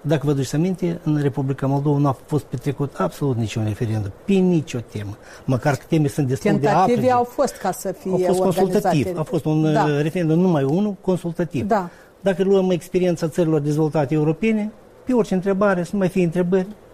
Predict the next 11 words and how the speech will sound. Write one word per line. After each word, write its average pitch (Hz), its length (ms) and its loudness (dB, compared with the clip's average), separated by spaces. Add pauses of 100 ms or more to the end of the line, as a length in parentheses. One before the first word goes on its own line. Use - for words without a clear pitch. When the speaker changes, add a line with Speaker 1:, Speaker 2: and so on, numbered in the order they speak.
Speaker 1:
s-a 202 100 0
petrecut 185 420 -2
referendum, 180 520 0
minoritatea, 180 720 2
să - 80 -8
spunem, 165 280 0
majoritatea 175 640 0
și - 60 -12
țara 175 180 -2
merge 160 220 -6
înainte. 147 260 -6